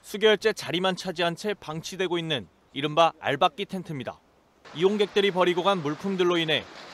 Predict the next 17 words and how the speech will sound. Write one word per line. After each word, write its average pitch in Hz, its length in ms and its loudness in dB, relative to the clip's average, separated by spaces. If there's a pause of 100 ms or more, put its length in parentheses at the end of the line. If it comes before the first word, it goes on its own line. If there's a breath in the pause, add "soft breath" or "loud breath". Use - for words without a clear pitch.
(120)
텐트 196 200 -4
내외부는 156 540 2 (180)
모두 135 220 -4
쓰레기장으로 190 680 0
변했습니다. 143 540 -6 (600)
심지어 202 380 4
오랜 165 340 4
기간 208 240 2
사람의 220 400 2
손길이 202 340 -4
닿지 156 320 -4
않으면서 156 460 0 (260)
텐트 196 240 -6
안에는 170 380 0 (100)
수풀까지 190 640 -2
자라고 147 340 0
있습니다. 120 340 -10